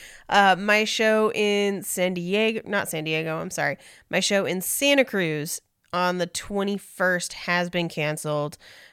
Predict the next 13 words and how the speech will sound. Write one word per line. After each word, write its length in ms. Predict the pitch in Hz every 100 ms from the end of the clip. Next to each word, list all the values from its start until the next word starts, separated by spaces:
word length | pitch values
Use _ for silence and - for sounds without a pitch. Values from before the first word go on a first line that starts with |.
| _
Um, 420 | - 175 170 175 170
but 420 | 262 277 285 - _ _ _
currently 720 | - - 262 277 262 262 269
my 200 | 254 233
show 400 | 214 - 233 220 214
on 160 | 214 -
April 400 | 202 214 214 202
seventh 520 | - - 208 208 208
in 80 | 196
San 240 | 190 190 185
Diego 400 | 185 185 180 175
is 100 | 165
still 320 | - 170